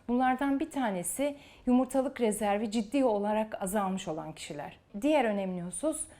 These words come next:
tüplerin kapalı olması. Bunun dışında karın içerisinde bazı yapışıklıklar meydana gelebiliyor. Elbette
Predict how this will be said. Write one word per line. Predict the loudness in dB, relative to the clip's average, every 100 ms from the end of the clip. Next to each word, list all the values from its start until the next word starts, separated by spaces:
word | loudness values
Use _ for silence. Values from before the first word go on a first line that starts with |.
| -20 _ _
tüplerin | -2 0 0 0 0
kapalı | -2 -2 -2
olması. | -2 -4 -8 -8 -8 -10 -14 _ _ -2
Bunun | 2 2 2
dışında | -2 0 -2 0
karın | 0 0
içerisinde | 0 -2 0 0 0
bazı | 0 0 0
yapışıklıklar | -2 -2 -10 -8 -2 0
meydana | 0 -2 -2 -2
gelebiliyor. | -2 -4 -2 -2 -2 0
Elbette | 0 2 0 -2 -2 0 0